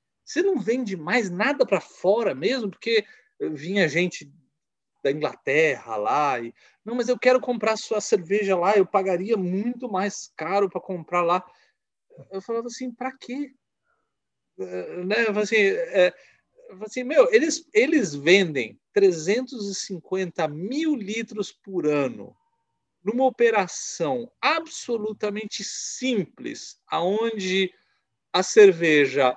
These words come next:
é feita de, com a fermentação aberta, ela s-, vai pra maturação, ela sai da maturação, ela já vai direto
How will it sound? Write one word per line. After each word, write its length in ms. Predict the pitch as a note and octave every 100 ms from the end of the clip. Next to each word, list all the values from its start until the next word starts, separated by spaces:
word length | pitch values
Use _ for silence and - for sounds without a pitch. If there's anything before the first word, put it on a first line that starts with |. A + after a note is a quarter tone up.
| _
é 120 | C#3+
feita 580 | C#3 D#3+ D3 C#3 C#3+ C3+ C#3 - _ _
de, 120 | C#3 C3+
com 160 | - C#3
a 60 |
fermentação 640 | - B2 B2+ A#2+ - A#3+ D4
aberta, 600 | G#3+ G3 G3 F#3+ G#3 G#3
ela 200 | C#3+ B2
s-, 220 | - - C3+
vai 220 | D#3+ G3
pra 160 | A#3
maturação, 760 | A3 G3+ - G3+ F#3 - F3+ E3
ela 120 | D3+
sai 340 | - - G#3+ B3
da 120 | A3+
maturação, 600 | G#3+ G#3+ F#3+ F3 - E3+
ela 200 | D#3+ D#3+
já 80 | D#3
vai 160 | D#3 D3
direto 840 | C#3 F3+ C#4 A3 G#3+ G3+ G#3+ G3+